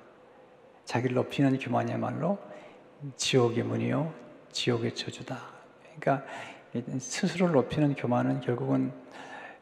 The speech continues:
예, 지옥을 맛보는 그런 것을 강조하고 있습니다. 그럼 겸손이란 뭘까요? 어떻게 하는 게 겸-, 겸손이고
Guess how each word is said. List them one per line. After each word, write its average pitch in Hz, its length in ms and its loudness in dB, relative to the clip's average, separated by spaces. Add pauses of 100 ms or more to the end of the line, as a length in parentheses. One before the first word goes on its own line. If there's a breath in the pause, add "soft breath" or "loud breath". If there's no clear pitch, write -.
(260)
예, 117 160 -2
지옥을 135 680 4
맛보는 120 680 -2 (880)
그런 117 360 -4
것을 131 400 0 (720 loud breath)
강조하고 113 500 -2
있습니다. 117 380 -6
그럼 175 180 4
겸손이란 185 600 2
뭘까요? - 380 -2
어떻게 - 380 -4
하는 170 200 2
게 160 100 6
겸-, 127 160 2
겸손이고 117 840 0